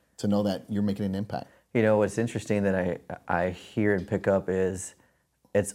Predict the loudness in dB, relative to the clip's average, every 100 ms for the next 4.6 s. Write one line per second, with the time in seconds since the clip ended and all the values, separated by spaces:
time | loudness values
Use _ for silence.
0 | -2 2 4 4 2 0 -4 0 2 2
1 | 2 2 2 0 -2 2 4 4 2 -4
2 | -2 2 4 2 2 0 0 0 0 -2
3 | -2 -2 2 2 2 0 -4 0 0 2
4 | 0 -2 -2 -2 -2 -6